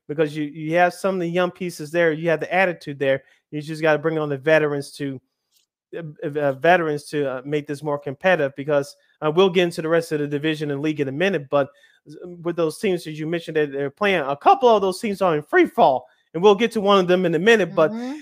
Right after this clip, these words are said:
Speaker 1: uh, the, the Cubs, as I said, they could play spoiler to at least a couple of those teams,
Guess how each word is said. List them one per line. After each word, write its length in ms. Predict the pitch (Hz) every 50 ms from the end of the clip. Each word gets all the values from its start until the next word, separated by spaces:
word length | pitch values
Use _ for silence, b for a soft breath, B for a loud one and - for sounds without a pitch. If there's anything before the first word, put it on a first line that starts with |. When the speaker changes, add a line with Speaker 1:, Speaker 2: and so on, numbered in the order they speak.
| - _
Speaker 1:
uh, 160 | 175 170 156
the, 260 | 151 151 170 165 170 165
the 120 | 160 -
Cubs, 400 | 247 - 262 285 269 233 226 -
as 160 | 226 208 196 -
I 80 | 196
said, 220 | 180 - 202 196 226
they 80 | 254
could 160 | 247 277 -
play 180 | _ 254 240 233
spoiler 520 | 226 - - - 233 240 240 226 214 196 180
to 180 | - 202 185
at 100 | 180 156
least 380 | 151 156 160 180 214 226 220 -
a 60 | 180
couple 320 | - - 247 269 254 - 175
of 40 |
those 220 | 165 160 151 143 -
teams, 360 | - 170 156 147 143 - _